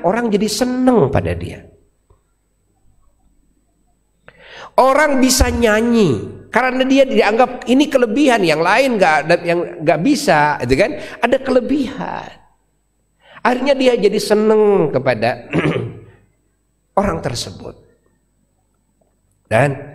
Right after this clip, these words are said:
orang bisa sulap saja, ini dianggap kelebihan, jadi seneng kepada tukang sulap. Gitu kan? Apa saja yang disebut kelebihan-kelebihan? Nah, hati ini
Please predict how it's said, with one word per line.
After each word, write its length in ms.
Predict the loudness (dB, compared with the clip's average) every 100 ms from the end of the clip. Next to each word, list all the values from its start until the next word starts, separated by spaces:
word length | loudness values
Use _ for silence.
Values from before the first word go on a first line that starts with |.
| -20 _ _ _ _ _ _ 2
orang 400 | 2 2 0 2
bisa 240 | 2 0
sulap 560 | 2 2 2 2 -2 -2
saja, 480 | 0 2 2 0 2
ini 160 | 2 4
dianggap 480 | 2 2 2 0 2
kelebihan, 480 | 2 2 2 2
jadi 160 | 0 0
seneng 560 | 0 -2 0 2 0 -2
kepada 320 | -4 -4 -2
tukang 320 | -2 -4 -4
sulap. 400 | -6 -6 -8 -12 _ _ _ _ _ _ _ _ _ _ _ _ _
Gitu 160 | -2
kan? 380 | 0 -2 -6 -18 -20 _ _ _ _ _
Apa 320 | -2 0 0
saja 240 | 2 2 2
yang 80 | 0
disebut 320 | 0 0 0
kelebihan-kelebihan? 1120 | 0 2 0 0 0 2 2 2 2 0 -4 -10 -20 -20 _ -6
Nah, 100 | -6 -8 -20 -20 -4
hati 400 | -2 0 0 2
ini 200 | 2